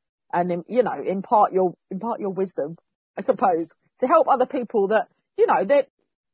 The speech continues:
say you could be, you could be an aspiring scriptwriter, but where do you, where do you go to,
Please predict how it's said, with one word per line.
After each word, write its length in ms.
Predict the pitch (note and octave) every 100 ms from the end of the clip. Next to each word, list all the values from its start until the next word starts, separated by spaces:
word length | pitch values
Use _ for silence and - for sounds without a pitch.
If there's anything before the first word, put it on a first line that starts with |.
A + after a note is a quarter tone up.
| _ -
say 240 | - C#4+
you 80 | C#4+
could 140 | -
be, 120 | G#3 F3
you 120 | A3
could 140 | - G3
be 220 | G3+ F3+
an 140 | - F#3
aspiring 460 | E3+ G#3+ G3 F3
scriptwriter, 580 | E3 - - E3 E3+ F#3
but 140 | G3+ F#3+
where 220 | D4+ C#4+
do 120 | C#4
you, 340 | C4+ C4+ C#4 -
where 220 | A#3+ C#4
do 120 | -
you 80 | C4
go 260 | C4+ F#4+ C4 -
to, 340 | F#3+ F3 E3